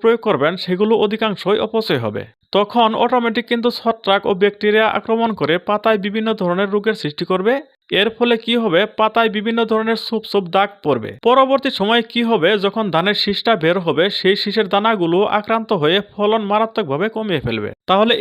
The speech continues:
এই সমস্যা থেকে ধানের শীষগুলোকে সুরক্ষিত রাখার জন্য ছত্রাকনাশক হিসেবে ব্যবহার করতে পারেন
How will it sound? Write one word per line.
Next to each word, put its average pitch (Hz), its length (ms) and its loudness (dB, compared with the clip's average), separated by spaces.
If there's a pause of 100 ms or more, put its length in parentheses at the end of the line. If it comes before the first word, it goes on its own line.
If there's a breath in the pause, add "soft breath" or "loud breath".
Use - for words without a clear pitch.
এই 233 160 2
সমস্যা 240 320 0
থেকে 233 280 0
ধানের 180 360 0
শীষগুলোকে 220 580 0
সুরক্ষিত 220 540 -4
রাখার 220 320 0
জন্য 190 200 -2 (140)
ছত্রাকনাশক 208 720 -4
হিসেবে 214 300 -2
ব্যবহার 190 300 -2
করতে 202 260 -4
পারেন 131 280 0